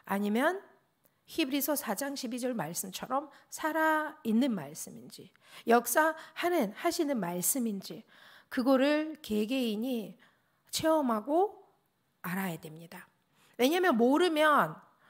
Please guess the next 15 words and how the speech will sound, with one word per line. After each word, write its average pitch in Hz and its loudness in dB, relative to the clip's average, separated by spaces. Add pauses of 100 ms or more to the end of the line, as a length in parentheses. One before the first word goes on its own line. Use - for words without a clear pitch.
(200)
다른 339 4
사람을 330 4
속일 349 2
수 - -2
있겠지만 214 -4 (320)
나 180 0
자신은 214 -4
못 165 -8
속이거든요. 175 -10 (420)
사단을 311 2
못 170 -4
속이거든요. 202 -6 (720)
하나님을 277 -2
못 156 -6
속이거든요. 180 -12